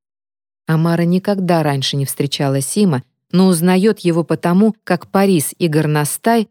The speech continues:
разом шагают вперед. Сима натужно кашляет от дыма, согнувшись почти вдвое. Парис подхватывает его, словно желая помочь.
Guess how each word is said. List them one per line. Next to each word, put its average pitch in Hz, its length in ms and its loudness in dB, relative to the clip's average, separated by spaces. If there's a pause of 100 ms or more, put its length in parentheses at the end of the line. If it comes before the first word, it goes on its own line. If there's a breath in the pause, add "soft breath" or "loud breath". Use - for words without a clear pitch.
(120)
разом 196 380 2
шагают 165 520 0
вперед. 143 580 -4 (680)
Сима 185 640 0
натужно 196 560 2
кашляет 190 600 0
от 180 180 -2
дыма, 139 440 0
согнувшись 156 720 -2
почти - 420 -4
вдвое. 143 560 -4 (640)
Парис 160 300 0
подхватывает 151 880 -4
его, 139 260 -2
словно 151 400 -2
желая 147 360 0
помочь. 151 500 -4